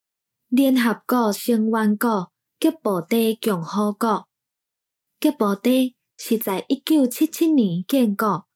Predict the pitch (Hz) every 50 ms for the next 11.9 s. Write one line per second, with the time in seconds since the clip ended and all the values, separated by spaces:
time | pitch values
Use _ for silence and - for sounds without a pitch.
0 | _ _ _ _ _ _ _ _ - - 233 220 220 220 208 233 220 196 165 160
1 | - _ _ _ _ _ _ - 285 285 - - 240 233 233 - - 233 214 226
2 | 220 214 214 214 208 185 180 170 180 - - - - 277 269 233 214 190 - _
3 | _ _ _ _ _ _ - - 254 240 214 202 - 262 277 302 - - 185 165
4 | - - - 226 190 - - - 226 226 226 226 233 _ _ _ _ - - -
5 | - _ _ _ - - 165 165 - 240 220 196 196 - 233 233 226 226 220 220
6 | - _ _ _ _ _ - 240 240 240 - - 220 196 185 - 208 208 202 202
7 | 196 - - 277 277 277 277 - _ _ _ _ - 240 226 220 - 269 294 294
8 | 262 247 247 233 220 226 220 220 294 302 294 262 240 - 233 220 220 214 214 214
9 | - _ _ _ _ _ _ - - 233 226 233 - 247 240 233 240 233 - 269
10 | 240 208 190 - _ _ _ _ _ _ _ 294 320 311 311 - - 226 190 180
11 | 190 202 - 277 294 302 277 - 247 226 220 220 226 247 269 277 277 277